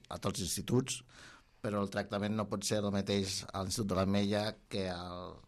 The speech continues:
al Joaquim Bau de Tortosa o a, al Montsià d'Amposta. Eh, si coneixes bé, com diu, la família o l'alumne o el professor o, o el que envolta, pues, actuarà segons,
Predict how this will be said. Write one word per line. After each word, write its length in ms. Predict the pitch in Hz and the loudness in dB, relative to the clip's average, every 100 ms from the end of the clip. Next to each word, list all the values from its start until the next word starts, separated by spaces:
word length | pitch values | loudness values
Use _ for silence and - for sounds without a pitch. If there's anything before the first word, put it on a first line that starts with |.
| - | -12
al 340 | - 80 80 71 | -10 -8 -8 -6
Joaquim 320 | 90 87 98 | -4 0 2
Bau 140 | 92 95 | 4 2
de 80 | 90 | 2
Tortosa 480 | 82 110 104 110 117 123 - - - - - | 2 4 6 4 2 0 -4 -16 -18 -18 -8
o 180 | 98 90 | -4 -2
a, 80 | 87 85 87 87 87 | -2 -4 -6 -6 -6
al 180 | 87 92 | -4 -2
Montsià 400 | 92 90 101 92 | 0 2 4 6
d'Amposta. 760 | 95 92 85 85 87 - 78 - - | 6 6 4 2 0 0 -4 -6 -12
Eh, 400 | - 90 85 87 - - _ _ _ - - 90 - - - - | -10 -8 -6 -8 -12 -20 _ _ _ -20 -16 -14 -14 -18 -16 -6
si 180 | - 90 | -4 -2
coneixes 400 | 98 107 110 95 | 0 2 2 0
bé, 440 | 104 104 104 101 - | 2 2 2 0 -4
com 160 | 92 | -2
diu, 100 | 98 | 2
la 100 | 95 98 | 2 0
família 460 | 98 120 110 98 | 2 2 4 4
o 60 | 98 | 4
l'alumne 500 | 90 107 123 104 101 | 4 4 4 4 4
o 200 | 95 98 95 | 2 0 0
el 60 | 95 | -2
professor 480 | - 92 - 117 110 | -2 0 4 6 6
o, 200 | 101 95 92 - - - - - | 6 2 0 -4 -12 -16 -20 -8
o 140 | - 92 | -2 0
el 160 | 92 - | 0 0
que 120 | 90 - - - - | -2 -2 -10 -12 -6
envolta, 480 | 101 104 127 123 127 | 0 6 6 6 4
pues, 280 | 120 101 - - _ _ - - | 2 -2 -4 -10 _ _ -20 -8
actuarà 380 | 98 - 101 101 | -6 0 2 2
segons, 460 | 107 101 113 120 | 2 0 0 -4